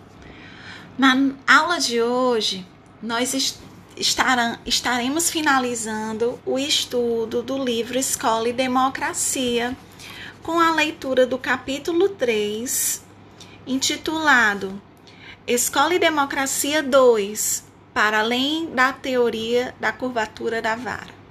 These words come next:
E aí, antes de conversarmos um pouquinho sobre o que se propõe esse capítulo, é, eu queria saber de vocês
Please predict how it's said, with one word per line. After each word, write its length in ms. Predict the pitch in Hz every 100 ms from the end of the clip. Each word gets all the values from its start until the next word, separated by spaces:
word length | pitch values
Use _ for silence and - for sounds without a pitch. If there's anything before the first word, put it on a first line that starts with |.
| - - - - - - - - - - - -
E 160 | 302
aí, 320 | 311 311 302
antes 340 | 349 453 - -
de 320 | 277 269 269 - - - - - - - -
conversarmos 720 | 277 285 269 269 262 277 254 254
um 100 | 254
pouquinho 560 | 247 240 - 220 214
sobre 680 | 208 - 247 233 226 208 220 - - - - - -
o 20 | -
que 100 | -
se 200 | 247 247
propõe 720 | - 214 - 240 254 226 208 - - - - - - - - - - - - - - -
esse 280 | 196 190 -
capítulo, 840 | 226 233 233 247 262 254 196 190 - - - - - - -
é, 640 | - 202 214 214 208 208 -
eu 120 | 240
queria 360 | 233 311 349 381
saber 400 | 392 403 370 330
de 120 | 320
vocês 960 | 269 254 254 - 302 330 285 262 -